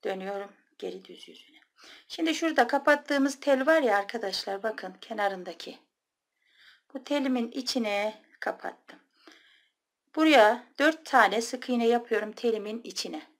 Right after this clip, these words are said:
Bir. Bir tane iki oldu. Üç. Dört. Bir zincirle döndüğümüz vardı bir tane. Üç tane de biz yaptık.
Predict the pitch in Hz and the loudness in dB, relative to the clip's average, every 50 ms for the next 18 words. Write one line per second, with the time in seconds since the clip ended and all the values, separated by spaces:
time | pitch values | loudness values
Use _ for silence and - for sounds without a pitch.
0 | _ _ - 107 95 - - - _ _ _ _ _ _ _ _ _ _ _ _ | _ _ -10 -10 -8 -10 -12 -14 _ _ _ _ _ _ _ _ _ _ _ _
1 | _ _ _ _ _ _ _ _ _ _ _ _ _ _ _ _ _ _ - 233 | _ _ _ _ _ _ _ _ _ _ _ _ _ _ _ _ _ _ -16 -6
2 | 233 247 226 202 - 220 220 - - 214 190 180 170 165 - - 226 226 - - | 0 2 2 2 0 -2 -8 -6 -4 -4 -4 -4 -6 -8 -8 -10 -10 -10 -10 -14
3 | - - _ - 214 214 220 226 220 - - - _ _ _ _ _ _ _ _ | -20 -16 _ -6 -6 -4 -4 -6 -10 -12 -12 -14 _ _ _ _ _ _ _ _
4 | _ _ _ _ _ _ _ _ _ _ _ _ _ _ _ _ - - 82 76 | _ _ _ _ _ _ _ _ _ _ _ _ _ _ _ _ -10 -10 -10 -10
5 | - - - - _ _ _ _ _ _ _ _ _ _ _ _ - 254 226 208 | -12 -16 -20 -20 _ _ _ _ _ _ _ _ _ _ _ _ -10 -8 -6 -6
6 | 202 202 190 185 180 185 175 175 165 170 185 190 202 208 - 226 233 240 240 - | -6 -6 -6 -8 -8 -8 -8 -8 -8 -6 -8 -8 -8 -8 -8 -6 -6 -6 -6 -4
7 | 247 233 240 240 240 233 - - - - 226 226 226 240 240 _ _ - 233 - | -4 -4 -4 -6 -8 -14 -16 -16 -14 -14 -14 -14 -16 -18 -20 _ _ -16 -14 -12
8 | - - 214 190 170 165 180 - 214 208 - - 220 220 220 - - 226 214 220 | -8 -8 -8 -8 -8 -10 -12 -12 -12 -14 -10 -8 -8 -8 -8 -10 -12 -14 -14 -14
9 | - | -16